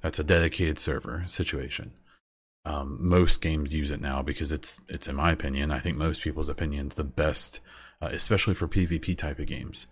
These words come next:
So, uh, if you remember the old Halo games, uh, uh, Go-, Ghost Recon Wildlands uses peer-to-peer, so it picks the person with the best connection and who gets match made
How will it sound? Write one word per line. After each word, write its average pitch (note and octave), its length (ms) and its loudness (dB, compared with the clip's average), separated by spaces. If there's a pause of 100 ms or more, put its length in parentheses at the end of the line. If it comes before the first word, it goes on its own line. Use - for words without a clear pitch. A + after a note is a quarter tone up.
(640)
So, F2 580 4
uh, D2+ 340 -6
if - 160 -2
you F#2+ 80 4
remember G2+ 320 6
the E2 100 2
old F#2+ 220 2
Halo G2 300 4
games, D2 680 -2 (160)
uh, D2 380 -4 (1400)
uh, D2 240 -2 (160)
Go-, F2+ 280 2
Ghost G2 300 6
Recon G2+ 260 4
Wildlands E2+ 500 2
uses D#2+ 260 2
peer-to-peer, D#2+ 720 4
so F2 340 0
it - 200 -4
picks - 520 6 (120)
the E2 240 -4
person G2 380 8
with F2+ 140 4
the - 60 -2
best D#2 300 2
connection E2 640 0 (240)
and D#2+ 280 0
who E2 120 0
gets E2+ 240 2
match E2+ 280 2
made D#2+ 340 -4